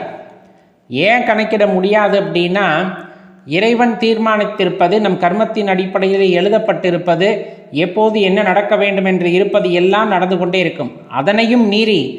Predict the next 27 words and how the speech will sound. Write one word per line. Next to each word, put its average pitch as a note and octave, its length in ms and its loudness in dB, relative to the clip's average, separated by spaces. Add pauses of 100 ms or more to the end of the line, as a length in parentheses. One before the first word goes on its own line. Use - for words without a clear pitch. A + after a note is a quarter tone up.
(320)
நாம் G3+ 380 2
எடுக்கின்ற A3 500 0
சில, G#3 260 2
சில G3+ 240 2
முயற்சிகளின் G3 720 0
காரணமாக, E3 680 0 (280)
இதுவும் G3 360 0
இறைவனின் G3+ 520 2 (380)
சித்தமாக F#3 580 0
இருந்திருக்கலாம், F#3+ 640 0 (120)
அவருடைய E3+ 380 0
கருணையாக G3 460 2
இருந்திருக்கலாம், E3+ 480 0
நாம் F#3 280 0
எடுக்கின்ற G#3 420 -2
சின்ன, G3+ 300 -2
சின்ன G3 240 0 (680)
முயற்சிகளின் G3+ 680 0
காரணமாக F#3 580 2
இறைநிலையை G3 760 2
பற்றி F3 380 -4 (160)
தெரிந்து A3 400 0
கொள்வதற்கு, F3+ 460 0
அதை G3 220 2
பற்றி F#3 360 -4
உணர்ந்து G#3+ 380 0
கொள்வதற்கு F#3 600 0